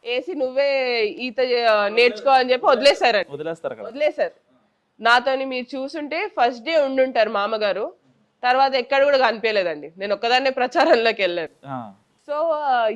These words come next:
Speaker 1: ఎవరు కూడా ఎక్కడ కూడా నాకు స్క్రిప్ట్లు రాసివ్వలేదు, ఎవరు కూడా నాకు ఎక్కడ కూడా ఏవి రాసలేదు. వాళ్ళు రాసి ఇచ్చినా కూడా నేను చెప్పాను, "నాకు దీంట్లో ఉన్న పాయింట్స్ చెప్పండి, మీరు ఏం పాయింట్స్ అనుకుంటున్నారో, మీ ఊరు సమస్యలు చెప్పండి," అలా మాట్లాడాను.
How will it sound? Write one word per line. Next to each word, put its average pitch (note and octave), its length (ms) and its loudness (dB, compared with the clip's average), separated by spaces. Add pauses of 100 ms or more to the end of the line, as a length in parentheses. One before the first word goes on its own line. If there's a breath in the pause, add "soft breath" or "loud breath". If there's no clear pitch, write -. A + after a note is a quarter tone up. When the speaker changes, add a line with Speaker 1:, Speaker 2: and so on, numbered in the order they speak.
Speaker 1:
ఎవరు A#3+ 260 -4
కూడా D4+ 180 -4
ఎక్కడ B3+ 260 -4
కూడా C4+ 160 -8
నాకు C4 200 -8
స్క్రిప్ట్లు A#3 440 -10
రాసివ్వలేదు, A3 840 -2 (280)
ఎవరు G#3+ 300 -4
కూడా C4 160 -2
నాకు B3 260 -6
ఎక్కడ A3+ 260 -6
కూడా A#3+ 160 -4
ఏవి G#3 240 -2
రాసలేదు. G3 640 -4
వాళ్ళు G#3+ 220 -2
రాసి G#3+ 320 0
ఇచ్చినా C4+ 260 -6
కూడా C4+ 160 0
నేను B3+ 200 -2
చెప్పాను, G3+ 360 -2 (480)
"నాకు B3+ 320 2
దీంట్లో C#4+ 360 -2
ఉన్న C4 200 -2 (160)
పాయింట్స్ E4 400 0
చెప్పండి, C4+ 320 0
మీరు G3+ 160 -4
ఏం G#3 200 -2
పాయింట్స్ B3 460 -6
అనుకుంటున్నారో, G#3 640 -4
మీ F#4 200 -6
ఊరు C4+ 200 -4
సమస్యలు A#3+ 540 -2
చెప్పండి," F#3+ 400 -4
అలా A3+ 260 4
మాట్లాడాను. A3+ 580 -2